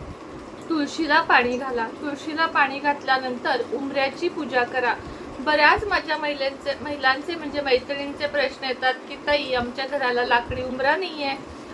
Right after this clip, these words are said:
आता माझ्या स्वतःच्या घराला पण नाहीये. माझ्या आत्ता मी ज्या रेंटेड हाऊसमध्ये राहते त्यालाही,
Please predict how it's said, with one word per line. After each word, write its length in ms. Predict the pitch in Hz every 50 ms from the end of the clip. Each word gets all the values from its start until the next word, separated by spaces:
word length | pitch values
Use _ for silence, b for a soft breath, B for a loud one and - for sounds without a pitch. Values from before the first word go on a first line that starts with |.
| -
आता 200 | 269 - - 370
माझ्या 360 | 381 370 330 320 320 359 370
स्वतःच्या 520 | 370 - 392 349 349 370 330 320 - 359 339
घराला 380 | 330 320 311 302 294 294 294
पण 240 | 285 294 302 302 311
नाहीये. 360 | 311 302 277 254 262 262 262
माझ्या 320 | 262 254 254 247 247 302 277
आत्ता 260 | 262 269 - - 269
मी 140 | 277 285 285
ज्या 180 | 294 294 294
रेंटेड 380 | 285 285 269 254 247 - 277 277
हाऊसमध्ये 520 | 294 294 285 285 - 285 277 262 285 277
राहते 440 | 277 294 277 277 - - 285 233 233 -
त्यालाही, 520 | - 285 262 254 262 269 262 269 330 381